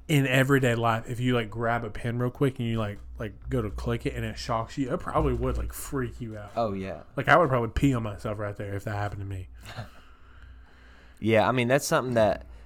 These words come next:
Speaker 2: that's something that'll really catch you off guard. It, it's like whenever, just whenever something that happens that you don't expect, you think you're gonna die. I
Speaker 1: Yeah.
Speaker 2: mean, like, you think, because that, that shock,
Speaker 1: Mm-hmm.
Speaker 2: if you don't, you're not expecting it,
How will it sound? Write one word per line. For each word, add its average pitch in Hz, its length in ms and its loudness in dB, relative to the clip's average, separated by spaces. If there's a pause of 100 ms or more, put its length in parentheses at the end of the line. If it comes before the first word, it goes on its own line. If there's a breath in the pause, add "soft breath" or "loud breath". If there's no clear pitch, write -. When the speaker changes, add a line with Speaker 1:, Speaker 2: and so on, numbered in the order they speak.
Speaker 2:
that's 156 160 0
something 151 200 2
that'll 117 180 6
really 113 200 4
catch 117 280 -2
you 117 60 2
off 98 140 2
guard. 104 300 4
It, 135 140 4 (100)
it's 151 140 4
like 156 160 6
whenever, 160 400 2 (240 loud breath)
just 156 200 -4
whenever 185 240 2
something 135 300 0
that 117 120 4
happens 127 320 6
that 110 120 -4
you 113 80 -4
don't 120 220 4
expect, - 480 2
you 110 80 -4
think 117 240 -4
you're 104 80 -4
gonna 101 200 -4
die. 90 280 -6 (200)
I 143 60 -2
Speaker 1:
Yeah. 120 60 0
Speaker 2:
mean, 110 160 -2
like, 117 180 0
you 147 100 2
think, 147 360 0 (240 loud breath)
because 143 380 4
that, 151 420 4
that 143 180 4
shock, 147 500 0 (160)
Speaker 1:
Mm-hmm. 123 220 -8
Speaker 2:
if 120 160 0
you 147 160 0
don't, 135 380 4
you're 123 120 0
not 135 380 2
expecting 131 640 0
it, 160 180 -4